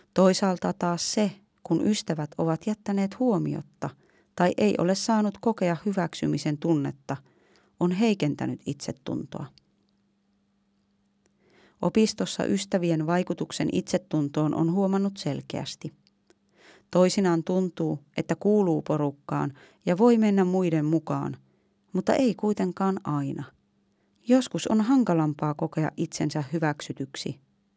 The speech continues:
ja tulee tunne, ettei pääse mukaan toisten juttuihin.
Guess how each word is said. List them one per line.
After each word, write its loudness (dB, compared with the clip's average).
ja 0
tulee 2
tunne, 2
ettei -2
pääse -2
mukaan -2
toisten -4
juttuihin. -12